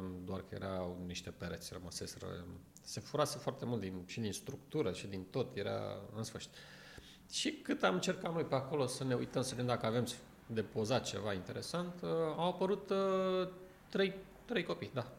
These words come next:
De vârste diferite, de înălțimi diferite, dar foarte simpatici toți trei.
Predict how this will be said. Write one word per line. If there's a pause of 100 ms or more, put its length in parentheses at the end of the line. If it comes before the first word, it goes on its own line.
(200)
De
vârste
diferite,
de
înălțimi
diferite,
dar
foarte
simpatici
toți
trei.